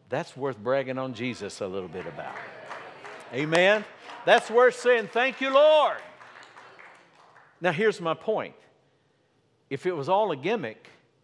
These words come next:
then where did that come from? Because if I was a, if I was after everything I could get, then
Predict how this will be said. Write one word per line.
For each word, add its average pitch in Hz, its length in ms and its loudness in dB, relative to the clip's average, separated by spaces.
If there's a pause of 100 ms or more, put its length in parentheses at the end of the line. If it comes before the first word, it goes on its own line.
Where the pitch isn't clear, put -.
(520)
then 143 180 -4
where 180 160 -2
did 160 160 -6
that 175 180 -2
come 202 240 -4
from? - 220 -14 (920)
Because 151 300 -2
if 143 140 -6
I 175 240 0
was 170 300 -2
a, 131 80 -8 (340)
if 135 160 -6
I 196 160 2
was 175 320 -4 (240)
after 151 560 -2 (260)
everything 165 540 -4
I 143 120 -4
could 117 200 -14
get, 175 320 -4 (240)
then 143 300 -4